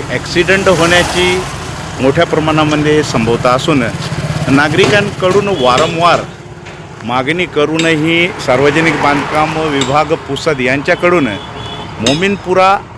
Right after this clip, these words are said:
परिसरामध्ये मोमीनपुरा येथील मुख्य रस्त्यावर तसेच आदर्शनगर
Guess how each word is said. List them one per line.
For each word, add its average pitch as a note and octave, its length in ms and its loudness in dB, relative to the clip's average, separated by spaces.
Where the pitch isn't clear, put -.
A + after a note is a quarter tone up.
परिसरामध्ये D3+ 680 0
मोमीनपुरा C3+ 800 2
येथील D#3 280 2
मुख्य C3+ 420 2
रस्त्यावर F3+ 520 4
तसेच G3+ 360 2
आदर्शनगर F3+ 760 2